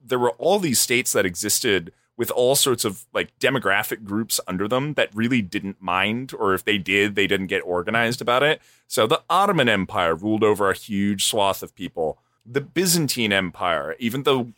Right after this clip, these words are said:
the Roman Empire as we knew it incorporated people over and over again into becoming Roman that were of many different ethnicities.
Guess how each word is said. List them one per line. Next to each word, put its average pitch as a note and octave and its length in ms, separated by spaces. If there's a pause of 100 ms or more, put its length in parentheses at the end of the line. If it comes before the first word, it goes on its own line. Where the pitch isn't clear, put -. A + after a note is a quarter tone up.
the B2 120
Roman D#3+ 440
Empire G2+ 400
as G2 160
we G2 80
knew C3+ 240
it F#2 180
incorporated A#2+ 1000
people G#2 400
over A#2+ 340
and G#2 100
over A#2+ 220
again G2+ 220
into F#2+ 180
becoming B2+ 760
Roman G#2+ 480 (280)
that C3 140
were A#2 80
of - 100 (260)
many E3+ 380
different G#2 320
ethnicities. - 760